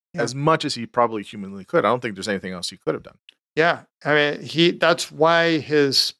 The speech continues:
Speaker 1: political opponents wanted him sidelined, is
Speaker 2: Mm-hmm.
Speaker 1: because he had this degree of fame and renown that allowed him to be an advocate for these types of arms control proposals.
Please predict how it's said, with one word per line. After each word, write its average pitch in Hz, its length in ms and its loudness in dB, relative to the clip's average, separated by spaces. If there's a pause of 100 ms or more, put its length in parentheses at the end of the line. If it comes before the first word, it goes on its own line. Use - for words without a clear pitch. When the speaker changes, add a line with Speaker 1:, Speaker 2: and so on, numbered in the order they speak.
Speaker 1:
political 156 480 4
opponents 143 680 0
wanted 139 380 2
him 127 280 -10
sidelined, - 760 -4 (540)
is 127 180 2
Speaker 2:
Mm-hmm. 113 100 0
Speaker 1:
because 135 480 -4
he 139 180 -6
had 135 320 -2
this 135 240 0
degree 139 760 0 (380)
of 131 340 0 (380)
fame 151 680 0
and 131 460 -6
renown 135 600 0
that 131 120 0
allowed 131 400 4
him 131 300 -8
to - 120 -12
be 127 420 -4
an 123 280 -12
advocate 139 600 -2
for 135 140 -8
these 127 360 -6 (440)
types 147 280 0
of 135 120 -4
arms 151 300 2
control 131 420 -2
proposals. 131 840 -4